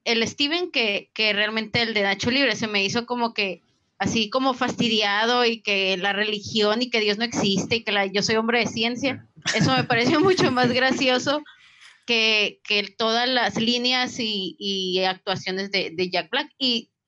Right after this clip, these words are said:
no tengo nada contra Jack Black, ¿eh? Sí, sí me entretengo con las películas de Jack Black, pero creo que de las que he visto de él, esa es la que menos me ha gustado definitivamente. Pero respecto a lo de que el,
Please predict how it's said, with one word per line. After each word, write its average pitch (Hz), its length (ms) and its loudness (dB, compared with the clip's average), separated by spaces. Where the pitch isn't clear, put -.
no 226 320 -2
tengo 269 200 -2
nada 277 160 -2
contra 269 240 -2
Jack 214 180 0
Black, 190 260 -2
¿eh? 302 180 -4
Sí, 208 120 -8
sí 226 140 -4
me 220 460 -2
entretengo 208 600 -2
con 233 120 -4
las 220 140 -4
películas 214 380 -2
de 202 80 0
Jack 190 200 0
Black, 233 260 -4
pero 202 240 0
creo 196 240 -4
que 208 140 0
de 180 100 -2
las 180 200 -4
que 208 100 -4
he - 20 0
visto 233 300 0
de 233 160 2
él, 254 180 -4
esa 185 240 -4
es 202 80 -4
la 202 160 -4
que 196 80 -8
menos 180 300 -6
me 180 80 -6
ha 170 40 -10
gustado 175 360 -6
definitivamente. 165 840 -10
Pero 202 480 2
respecto 202 480 -4
a 202 80 2
lo 196 260 2
de 180 580 0
que 185 140 -4
el, 170 560 -8